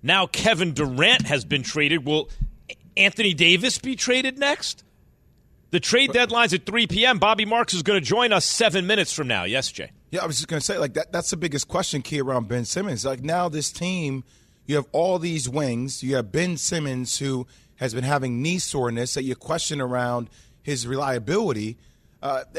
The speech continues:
Speaker 2: it's almost like if you're the Brooklyn Nets, you're stuck with that asset unless you package him. But if you're a team,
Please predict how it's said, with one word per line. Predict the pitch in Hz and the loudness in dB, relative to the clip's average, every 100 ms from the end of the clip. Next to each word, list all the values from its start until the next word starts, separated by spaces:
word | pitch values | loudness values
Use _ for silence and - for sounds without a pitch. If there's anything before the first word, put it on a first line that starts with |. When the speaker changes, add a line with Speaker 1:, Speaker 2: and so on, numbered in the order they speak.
| - | -4
Speaker 2:
it's | 180 - | -4 0
almost | 196 233 196 | 0 0 0
like | 165 | -2
if | 160 | 0
you're | 170 | -2
the | 139 | 0
Brooklyn | 160 - 151 | -4 -2 -2
Nets, | 185 - | -2 -4
you're | 160 | -4
stuck | - - 208 - - | -4 -2 -2 -2 -6
with | 131 | -4
that | 123 117 | -2 -4
asset | 120 - 147 | -6 -4 -4
unless | 143 180 - | -4 -4 -6
you | 175 | -8
package | - 180 233 139 139 | -6 -6 -4 -4 -4
him. | |
But | 135 | -4
if | 143 | -4
you're | 214 196 | -4 -4
a | |
team, | - 208 226 190 151 | -4 -4 -4 -4 -6